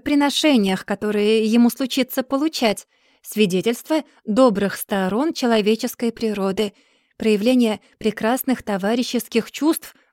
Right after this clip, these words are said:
одушевляющих общежитие. И в то же время не усматривать в этом никакого унижения для него самого, никакого посягательства на его достоинство джентльмена. Джентльмены, всего хорошего.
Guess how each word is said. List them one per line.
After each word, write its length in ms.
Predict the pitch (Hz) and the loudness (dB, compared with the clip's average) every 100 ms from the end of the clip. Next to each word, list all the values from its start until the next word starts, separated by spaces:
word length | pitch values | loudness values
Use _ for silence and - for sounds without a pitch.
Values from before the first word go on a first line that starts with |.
| _ | _
одушевляющих 800 | 220 233 240 254 247 220 202 233 | -2 0 0 0 2 2 0 -2
общежитие. 680 | 247 - 254 247 - 202 185 - _ _ _ _ _ _ _ _ | -2 -2 0 0 0 -6 -8 -14 _ _ _ _ _ _ _ _
И 200 | 208 247 | 2 2
в 60 | 311 | 4
то 120 | 269 | 4
же 120 | 262 240 | 4 4
время 400 | 247 233 220 - _ | 4 4 2 -2 _
не 140 | 226 247 | 4 4
усматривать 800 | 254 - 262 233 190 190 196 - - | 4 4 4 2 0 -2 -2 -2 -4
в 140 | 208 | 0
этом 380 | 330 359 208 180 | 0 0 -2 0
никакого 540 | 220 220 226 220 320 302 | 4 4 4 0 0 0
унижения 760 | 311 294 277 226 247 233 208 | 0 0 2 2 4 4 0
для 160 | 196 196 | 0 0
него 240 | 196 202 | 2 0
самого, 560 | 262 233 208 185 185 202 - _ - | -2 -2 -2 -2 -4 -6 -8 _ 2
никакого 720 | 214 247 320 330 320 277 202 | 4 4 4 0 2 2 2
посягательства 800 | 208 - 220 285 - 233 - 196 - _ | -2 -2 0 0 0 -6 -2 -4 -4 _
на 100 | 214 | 2
его 260 | 214 208 285 | 4 4 2
достоинство 680 | 220 - 226 247 233 226 220 | 0 -2 2 2 0 -2 -2
джентльмена. 1000 | 185 220 220 226 214 202 196 190 196 - _ _ - - 226 | 0 0 2 0 0 0 0 -2 -4 -8 _ _ -20 -12 2
Джентльмены, 600 | 254 254 240 202 190 - - _ | 2 4 4 2 -2 -6 -16 _
всего 300 | - - 294 | -6 0 0
хорошего. 540 | 285 214 185 - 214 | 0 0 0 -2 -4